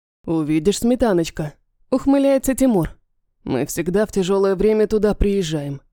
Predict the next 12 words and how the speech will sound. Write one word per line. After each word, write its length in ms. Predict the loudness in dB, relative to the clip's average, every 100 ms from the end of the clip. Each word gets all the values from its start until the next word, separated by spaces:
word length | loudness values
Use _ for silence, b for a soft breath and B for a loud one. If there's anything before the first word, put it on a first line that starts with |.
| _ -8
Заодно 420 | -2 0 2 2
расскажем 500 | 2 0 0 0 0
тебе 280 | -2 -2 -2
свою 360 | 0 -2 -2
историю, 520 | -4 0 2 2 0 -6 _ -8
если 360 | -4 -4 -2
хочешь». 480 | -4 -4 -10 -10 -12 _ _ _ _ _ _
«Хочу». 520 | -4 -4 -4 -4 -6 -10 _ _ _ _ -4
Тихо 280 | -2 0 2
говорю, 500 | 2 2 2 0 -2 _
облизываю 680 | 0 2 2 2 2 2 0
губы. 380 | 2 2 2